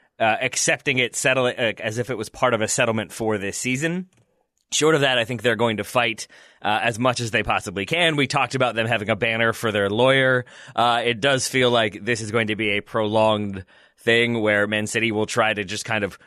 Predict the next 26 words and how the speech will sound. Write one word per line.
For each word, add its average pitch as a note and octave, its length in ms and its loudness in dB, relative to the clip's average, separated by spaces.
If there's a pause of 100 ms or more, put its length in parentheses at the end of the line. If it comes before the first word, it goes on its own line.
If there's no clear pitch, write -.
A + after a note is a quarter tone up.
wear B2 380 0
the B2 120 -2
Premier C#3+ 280 0
League C3+ 220 0
down C3+ 300 2
and C3+ 120 2
I A2 60 0
think G#2+ 340 -4
come A#2 180 -2
away G#2+ 460 2 (180)
as G#2 200 -4
clean A#2 400 -4
as G#2 260 0
they G2 160 0
can. F#2 460 -2
So A2+ 160 0
I A2 100 2
don't C3 380 -2
think A2 240 -4
we're G2+ 100 -8
gonna G#2 160 -6
see G2+ 140 -8
a - 20 -10
deduction F#2 440 -6
this G#2 200 -2
season, F#2+ 520 -8